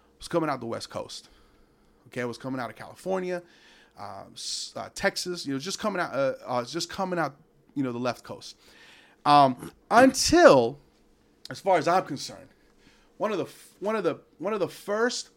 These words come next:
East Coast, uh, uh, East Coast Christian hip hop artists and groups to come out, uh, that was, that got me going, "Whoa,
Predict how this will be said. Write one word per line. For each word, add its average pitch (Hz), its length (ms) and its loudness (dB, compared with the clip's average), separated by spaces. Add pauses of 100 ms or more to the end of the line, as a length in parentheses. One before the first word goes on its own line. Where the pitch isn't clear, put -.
(220)
East 226 360 -6
Coast, - 580 -4 (640)
uh, 127 400 -4 (720)
uh, 104 380 -12 (840)
East 202 200 -6
Coast 190 320 -2
Christian 196 340 -4
hip 180 300 -4
hop 160 280 -6 (120)
artists 170 580 -2
and 139 120 -8
groups 143 300 0
to 131 80 -14
come 127 240 -6
out, 147 280 -2 (500)
uh, 123 320 -2
that 135 180 0
was, 123 220 -4 (100)
that 127 120 -2
got 139 240 -6
me 131 80 -2
going, 113 320 -8
"Whoa, - 280 -8